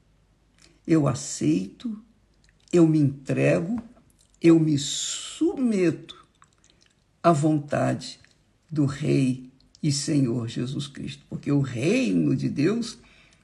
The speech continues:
o Senhor Jesus é o Rei.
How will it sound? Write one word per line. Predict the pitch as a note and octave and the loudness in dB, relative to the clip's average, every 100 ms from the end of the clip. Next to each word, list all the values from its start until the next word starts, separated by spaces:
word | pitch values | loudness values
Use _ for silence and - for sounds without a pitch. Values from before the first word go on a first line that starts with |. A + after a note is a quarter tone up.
| _ _ _ _ _ _ _ _ _ _ _ _ _ _ | _ _ _ _ _ _ _ _ _ _ _ _ _ _
o | E3 | -2
Senhor | - F3+ E3 D#3+ D3 | -2 -2 -2 0 -2
Jesus | D3+ B2+ C#3+ D3+ | -2 -2 -2 -2
é | B3 | -4
o | C4 - _ | -6 -10 _
Rei. | C3+ D#3+ D#3+ D#3+ - | -10 -4 -2 -4 -8